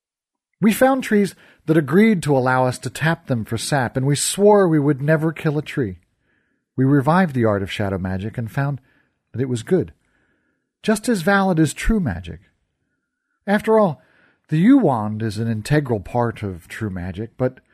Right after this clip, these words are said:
at its heart, it is actually shadow magic. Did you ever try to convince Nave? Oh, yes.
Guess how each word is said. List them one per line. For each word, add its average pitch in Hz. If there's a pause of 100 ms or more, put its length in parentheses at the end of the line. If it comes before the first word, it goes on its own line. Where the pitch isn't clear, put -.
(340)
at 147
its 156
heart, 220 (240)
it 165
is 175
actually 202
shadow 139
magic. 85 (1800)
Did 151
you 165
ever 156
try 156
to 151
convince 135
Nave? 214 (920)
Oh, 156
yes. 196